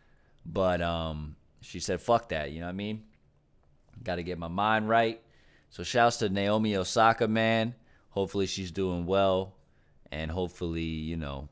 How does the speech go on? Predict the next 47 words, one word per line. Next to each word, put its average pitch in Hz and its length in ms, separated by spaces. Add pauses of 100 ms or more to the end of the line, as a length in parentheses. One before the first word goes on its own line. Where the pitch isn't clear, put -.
she 82 220
can 80 160
get 76 220
her 78 100
mental 78 340
health 78 480 (760)
back 92 280
in 87 80
check. 113 480 (520)
Obviously, 82 840
her 101 300
as 90 160
a, 80 420 (600)
you - 80
gotta 139 140
think 151 200
of 135 100
her 120 120
as 107 120
a 104 60
human 107 400
first. 76 400
She's 87 220
not 95 180
just 92 200
an 80 80
athlete 82 500
and 73 100
a - 20
puppet 82 480 (100)
f-, - 260
to 67 140
entertain 82 640
people 82 380
on 78 160
T 80 180
V, 85 200
you 80 100
know 78 80
what 78 60
I 76 60
mean? 78 180
Like, 78 120
she's 85 200
a 87 40
human 90 320
being. 85 300